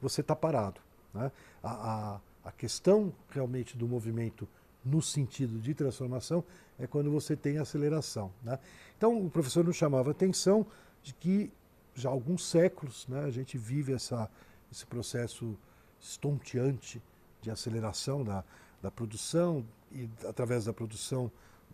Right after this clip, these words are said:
no fundo da nossa vida, né, em todos os seus sentidos. E a gente tava justamente, eh, quando o professor ia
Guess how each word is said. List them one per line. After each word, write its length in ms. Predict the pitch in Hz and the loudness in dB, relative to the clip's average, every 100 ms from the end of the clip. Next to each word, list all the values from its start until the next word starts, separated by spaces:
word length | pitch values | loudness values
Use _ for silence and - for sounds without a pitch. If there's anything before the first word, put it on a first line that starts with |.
| - | -4
no 140 | 147 | -4
fundo 440 | - 139 151 135 | -2 -2 0 0
da 120 | 123 117 | 0 0
nossa 320 | 117 - 151 | 0 0 -2
vida, 400 | 117 180 180 226 - - - - | 2 0 2 -2 -4 -20 -20 -14
né, 200 | 113 160 | -10 -8
em 80 | 151 - | -10 -6
todos 280 | 123 110 104 | -4 -4 -6
os 160 | 107 | -12
seus 320 | - 117 - - | -8 -8 -8 -8
sentidos. 640 | 151 - 175 190 208 - - - - - - | -8 -4 -2 0 -2 -6 -16 -20 -20 -20 -10
E 120 | - | -2
a 40 | 180 | 0
gente 220 | 196 196 | 0 2
tava 240 | 190 185 | 4 6
justamente, 800 | 160 196 - 190 156 175 185 - 175 - - - | 4 2 2 2 4 2 2 -4 -6 -8 -20 -10
eh, 420 | 127 131 131 131 - - - | -4 -2 -2 -4 -6 -16 -18
quando 180 | - 143 | -6 -4
o 40 | 131 | -4
professor 360 | 131 117 143 | -6 -2 0
ia 200 | 139 139 | 0 -2